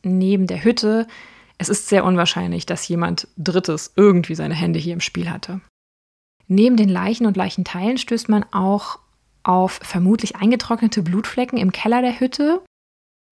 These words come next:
Auf die war man gestoßen, weil es doch einen ziemlich beißenden Geruch gegeben hatte, als man die Hütte betreten hat. Und dann hat man die Kellerluke aufgebrochen und dort unten fand man dann Flecken an,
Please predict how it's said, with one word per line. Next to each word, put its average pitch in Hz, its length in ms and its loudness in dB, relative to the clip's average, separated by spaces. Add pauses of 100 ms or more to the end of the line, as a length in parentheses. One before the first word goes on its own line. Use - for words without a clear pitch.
(140)
Auf 170 140 -4
die 220 160 2
war 226 100 6
man 208 160 4
gestoßen, 214 540 -2
weil 190 180 -4
es 185 120 -6
doch - 160 -10
einen 170 160 -4
ziemlich 214 480 2
beißenden 196 480 2
Geruch 170 320 -4
gegeben 240 360 -4
hatte, 240 220 -2
als 226 160 -4
man 220 100 4
die 208 120 4
Hütte 214 160 -2
betreten 226 580 -2
hat. 247 320 -2
Und 180 140 -4
dann 175 120 -4
hat 175 140 -6
man 180 160 0
die 165 140 -6
Kellerluke 214 560 0
aufgebrochen 190 840 -2
und 190 320 -8
dort 180 180 -4
unten 185 560 2
fand 190 320 -2
man 190 160 2
dann 190 160 -2
Flecken 196 340 0
an, 196 260 2